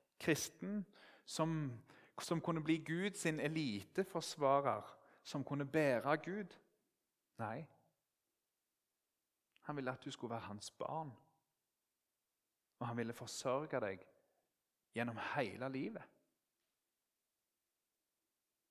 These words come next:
Han vil bære deg. Han vil lytte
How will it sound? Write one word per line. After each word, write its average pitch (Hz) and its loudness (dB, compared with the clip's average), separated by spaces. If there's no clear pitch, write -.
Han 139 -2
vil 127 0
bære 104 4
deg. - -8
Han 120 2
vil 123 4
lytte - 0